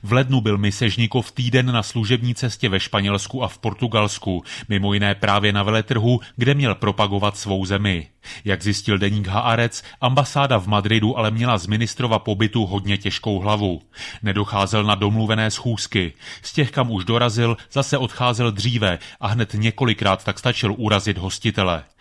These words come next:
Svědkové tvrdí, že v takto vyšetřeném čase se Misežnikov věnoval obdivování všech myslitelných krás a lákadel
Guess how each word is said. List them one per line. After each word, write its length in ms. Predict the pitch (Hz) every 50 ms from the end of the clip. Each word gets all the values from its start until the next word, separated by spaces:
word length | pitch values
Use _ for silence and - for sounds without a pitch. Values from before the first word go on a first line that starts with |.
| - - - - -
Svědkové 600 | - - 110 104 95 - - - 107 104 101 98
tvrdí, 400 | 101 98 107 104 101 113 123 110
že 120 | - 120
v 100 | - -
takto 280 | - 135 - - 160 151
vyšetřeném 640 | 135 131 - 151 135 - - 147 147 131 110 101
čase 340 | 98 - 123 110 - - 131
se 180 | - - 127 117
Misežnikov 760 | 113 120 110 - 151 135 117 104 135 131 - 143 135 - -
věnoval 500 | 135 107 113 117 120 120 117 120 120 127 -
obdivování 760 | 135 107 101 107 123 117 123 123 117 123 120 120 123 123 117
všech 400 | - - - - 156 - - -
myslitelných 800 | 120 110 110 - - 131 123 - - 127 127 127 117 101 - -
krás 400 | - 120 117 117 120 117 - -
a 80 | 113 101
lákadel 580 | 95 98 104 104 - 117 110 107 104 104 104